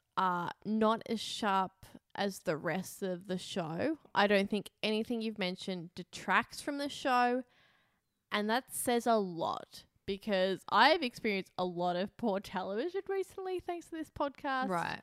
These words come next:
Speaker 1: And so if they're your critiques, if they're your things like, "Uh, didn't work for me," that's saying a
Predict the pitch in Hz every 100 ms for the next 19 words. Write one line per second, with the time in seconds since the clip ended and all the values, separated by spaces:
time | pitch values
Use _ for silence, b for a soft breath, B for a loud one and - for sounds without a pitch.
0 | B B 180 B 220 - 214 208 - 208
1 | 226 269 262 226 208 196 190 - 202 -
2 | 180 269 - - 202 202 185 185 190 190
3 | 180 - 285 269 - 220 196 185 180 -
4 | 175 165 180 - _ _ _ _ _ _
5 | 196 220 - 294 285 254